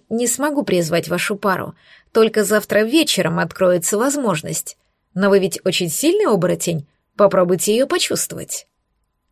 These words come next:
Я постоял с минуту, буравя взглядом мага-недотёпу. С трудом подавил в себе желание всё-таки подвесить его за что-нибудь да повыше.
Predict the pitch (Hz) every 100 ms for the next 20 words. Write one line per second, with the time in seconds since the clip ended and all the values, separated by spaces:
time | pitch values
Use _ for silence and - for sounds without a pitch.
0 | _ _ _ _ _ _ _ _ _ _
1 | _ 202 240 311 254 - 262 247 - 240
2 | 277 359 202 147 - _ _ _ - 175
3 | 220 247 233 214 185 202 311 214 190 185
4 | 220 220 220 220 240 262 - 151 - -
5 | _ _ _ _ - - - 311 285 233
6 | 180 165 185 190 185 175 - 185 185 180
7 | 233 330 226 180 151 220 208 220 175 -
8 | 185 180 294 262 170 170 175 160 180 -
9 | - 294 220 170 - - - 170 202 254
10 | 247 175 - - 175